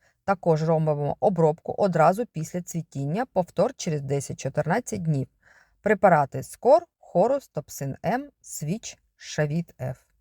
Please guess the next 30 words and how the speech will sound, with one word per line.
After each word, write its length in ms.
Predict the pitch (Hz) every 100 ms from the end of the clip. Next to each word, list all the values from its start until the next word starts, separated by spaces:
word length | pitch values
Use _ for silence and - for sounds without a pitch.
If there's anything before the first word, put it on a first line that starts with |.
| _ _ _ -
Після 280 | 247 - 247
цвітіння 560 | 269 269 349 370 202
дерева, 460 | 170 202 233 208 175
як 340 | 165 190 175
і 120 | 208 180
ми 200 | 175 165
після 320 | 170 - 165
буремного 480 | 170 170 180 208 233
квітня, 420 | 285 311 277 262
мають 500 | 190 185 202 208 -
трохи 400 | 170 170 190 185
оговтатись. 1000 | - 165 160 151 - 120 - 107 - _ - - -
Перепади 400 | 240 262 294 254
температур, 760 | 233 208 196 180 - 147 123
волога, 680 | 127 147 208 175 170 147 120
хімічні 560 | - 170 226 - 214 208
обробки — 560 | 180 160 147 - - -
усе 440 | 185 - - 170
це 320 | - - 233
серйозне 560 | - 160 135 156 196 190
навантаження. 800 | 175 175 165 147 127 123 123 - _ _ - -
Щоб 220 | - 285 233
дерево 400 | 277 285 214 185
не 160 | 208
лише 400 | 240 226 - 214
вижило, 540 | 180 185 220 185 151 -
а 100 | 156
ще 200 | - 185
й 40 |
дало 440 | 170 165 175 160